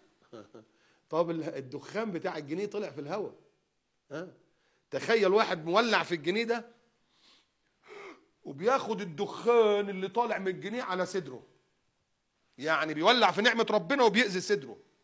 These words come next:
ده منطق إيه ده يا ربي؟ وليه يعني؟ ليه؟ الله يرحمه كان أخ، آه، معانا في أمريكا،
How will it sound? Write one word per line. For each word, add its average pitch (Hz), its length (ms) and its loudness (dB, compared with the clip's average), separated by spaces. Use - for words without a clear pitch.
ده 127 80 -12
منطق 214 400 -10
إيه 151 120 -12
ده 123 120 -12
يا 110 80 -14
ربي؟ 104 300 -20
وليه 156 560 -4
يعني؟ 151 300 -6
ليه؟ 160 460 -4
الله 160 200 2
يرحمه 165 340 -2
كان 135 180 -8
أخ، - 380 -10
آه، 113 460 -16
معانا 123 360 -8
في 117 140 -16
أمريكا، 113 440 -14